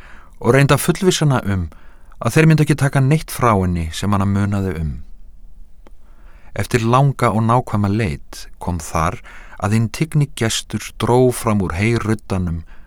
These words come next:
nokkur samanvöðluð skinnræksn, svo böggluð,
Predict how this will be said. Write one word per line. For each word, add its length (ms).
nokkur 260
samanvöðluð 920
skinnræksn, 1120
svo 240
böggluð, 520